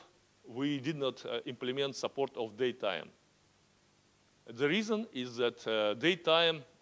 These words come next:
in Postgres is, uh, not immutable. And if we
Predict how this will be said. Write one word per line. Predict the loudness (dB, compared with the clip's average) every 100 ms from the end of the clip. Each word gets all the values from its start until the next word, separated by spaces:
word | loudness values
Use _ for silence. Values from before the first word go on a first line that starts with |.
| -10
in | -8
Postgres | -2 -2 0 -2 -2 -6
is, | -4 -4 -4
uh, | -4 -2 -4
not | -6 -8
immutable. | -8 -10 -10 -12 -12 -14 _ _ _ _ _ _
And | -4 -4 -4
if | -4 -4 0
we | 2 2